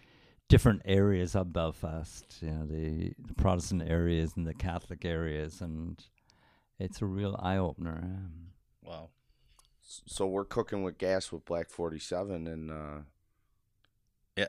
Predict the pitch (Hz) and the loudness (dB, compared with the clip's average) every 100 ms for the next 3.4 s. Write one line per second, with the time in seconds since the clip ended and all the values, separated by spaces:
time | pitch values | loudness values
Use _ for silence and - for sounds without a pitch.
0 | - 110 117 113 113 113 - 117 - 104 | -4 -4 -2 0 2 2 2 -4 0 0
1 | 92 101 - 85 - - 104 117 87 78 | 0 0 0 0 -2 -4 -2 -2 -4 -8
2 | - 104 101 101 - 95 85 85 85 98 | -4 0 2 0 0 -2 -2 -6 -4 -2
3 | 107 104 101 87 | -2 -2 -4 -6